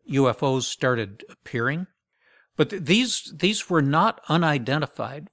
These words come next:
For the most part, they were identified. The inventor was named.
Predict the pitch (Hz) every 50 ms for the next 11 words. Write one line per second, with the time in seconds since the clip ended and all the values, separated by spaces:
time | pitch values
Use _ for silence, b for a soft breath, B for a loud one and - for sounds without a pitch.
0 | _ _ _ _ - - 151 139 127 120 101 123 113 113 131 160 190 - - -
1 | - - - - 180 185 160 117 117 - _ _ - 156 139 139 135 127 120 120
2 | 117 113 107 107 135 156 156 123 - - 113 110 117 127 120 - 143 127 117 113
3 | 113 101 110 123 131 131 156 147 135 135 139 131 123 113 101 120 117 117 120 123
4 | 117 104 101 98 98 101 120 -